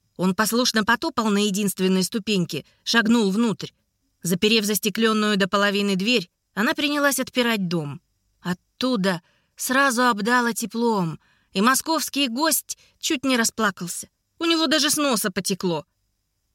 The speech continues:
«А чего так форсить-то?» неодобрительно покачала она головой. «Не на танцы ехал, в глубинку.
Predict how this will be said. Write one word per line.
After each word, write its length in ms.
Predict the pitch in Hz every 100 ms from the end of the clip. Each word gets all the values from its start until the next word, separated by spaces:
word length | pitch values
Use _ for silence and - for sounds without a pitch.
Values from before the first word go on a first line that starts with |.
| _
«А 100 | 143
чего 420 | - 160 165 233
так 260 | 277 262 254
форсить-то?» 840 | 233 226 - 254 247 _ 190 165 - _ _ -
неодобрительно 840 | 202 220 220 226 240 196 185 180
покачала 600 | 196 214 208 208 180 170
она 160 | 165 165
головой. 520 | 175 202 208 156 151 _ _ _
«Не 180 | 180 202
на 160 | 262 311
танцы 460 | 247 214 220 -
ехал, 460 | 269 220 190 147 - _ _
в 80 | 180
глубинку. 680 | 247 320 220 220 220 208 143